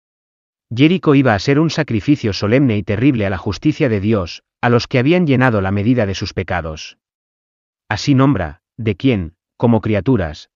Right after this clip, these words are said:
recibieron sus vidas. Y a quien, como pecadores,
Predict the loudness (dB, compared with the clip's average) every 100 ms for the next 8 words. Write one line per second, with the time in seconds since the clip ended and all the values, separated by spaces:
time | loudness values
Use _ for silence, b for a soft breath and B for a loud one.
0 | _ -2 -2 2 2 4 2 0 -2 -2
1 | -4 -10 -16 _ _ _ _ _ _ _
2 | _ _ _ _ -6 -2 0 2 0 -2
3 | -12 _ _ 0 2 2 0 2 2 0
4 | -8